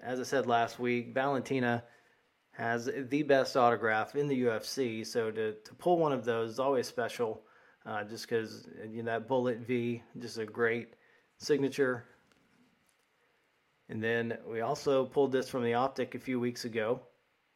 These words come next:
the Pink Velocity numbered to seventy-nine. So good looking card there, and a couple of silver prisms.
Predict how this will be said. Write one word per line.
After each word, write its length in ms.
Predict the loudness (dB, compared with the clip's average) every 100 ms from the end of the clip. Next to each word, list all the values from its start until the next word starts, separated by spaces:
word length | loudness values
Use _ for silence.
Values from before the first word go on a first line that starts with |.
| _ _ -6
the 200 | -4 0
Pink 300 | 0 -2 2
Velocity 640 | 4 4 2 0 -2 0
numbered 340 | 0 0 0
to 80 | -2
seventy-nine. 880 | -2 -2 0 -2 -2 0 0 -2 -6 -10 _ _ _ _ _ _ _ _ _ _ _ _ _ _ _
So 540 | -4 -2 -2 -4 -8 -16 -20 -6
good 140 | -4
looking 280 | -4 -4 -6
card 340 | -2 0 0 2
there, 460 | 4 4 2 0 -10 -20 _ _ -10
and 260 | -8 -4
a 60 | -6
couple 340 | -2 -2 0
of 80 | -4
silver 320 | 2 2 2
prisms. 720 | 2 2 4 2 2 -4 -14